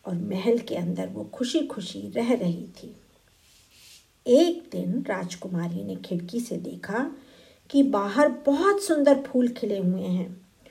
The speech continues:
वो बाहर जाकर उन्हें देखना चाहती थी, पर उसकी देखभाल करने वाली जो लेडीज थीं, उन्होंने उसे बाहर जाने नहीं दिया। वो रोज से रिक्वेस्ट करने लगी, "प्लीज आप बाहर मत जाइए,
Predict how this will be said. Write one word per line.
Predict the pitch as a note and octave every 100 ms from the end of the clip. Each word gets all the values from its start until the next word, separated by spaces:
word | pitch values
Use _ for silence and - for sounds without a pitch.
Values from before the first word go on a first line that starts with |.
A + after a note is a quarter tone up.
| _ _ _ _ _ - C#4
वो |
बाहर | C#4 F3+ F3 A3 B3+
जाकर | G3 F3 G#3+ A3+
उन्हें | G#3 B3 A#3
देखना | F#3+ - A3 D4
चाहती | D4+ B3+ A#3+ A#3+
थी, | - F3 - - _ _ _ _ _ _ _ _ -
पर | F#3
उसकी | F3 - - G3
देखभाल | F#3 F#3 - F3+ F#3+ G#3
करने | G#3 F3 F#3
वाली | F3 E3+ F3+ G#3+ A#3+ - - _ _ F#3+
जो | F3+
लेडीज | E3+ F3 F3 F3+ F#3+ E3+ -
थीं, | A#3+ D4 F4+ - - -
उन्होंने | F3 F3 F3 F3+
उसे | - G3+
बाहर | F#3 F3+ F3 F3+
जाने | F3+ F#3 F3 G#3+
नहीं | G#3+ B3 D#4+
दिया। | D#4 C#4+ - - - _ - - _ _ _ F#3
वो | G3
रोज | F#3+ G3 A#3+
से | A#3+ C4+ A#3+
रिक्वेस्ट | A#3+ - A#3 A#3+ -
करने | C#4 B3 B3+
लगी, | A#3+ A3+ A#3
"प्लीज | - - C#4+ D#4+ E4 E4 D4
आप | C4+
बाहर | - A#3+ B3+ C#4+
मत | C4+ C4+
जाइए, | - B3+ A3+ A#3 A3 -